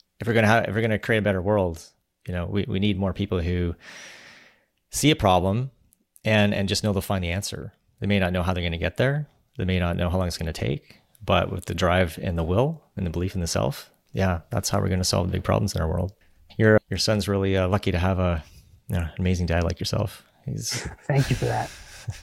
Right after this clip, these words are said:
Speaker 1: So wh-, who would you say, elef-, I mean, ultimately, you know, are there, are there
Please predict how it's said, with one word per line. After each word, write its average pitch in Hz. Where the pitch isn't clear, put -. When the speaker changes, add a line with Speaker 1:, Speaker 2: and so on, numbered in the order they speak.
Speaker 1:
So 160
wh-, -
who 233
would 294
you 214
say, 156
elef-, 143
I 120
mean, 127
ultimately, 120
you 110
know, 104
are 143
there, 127
are 131
there 165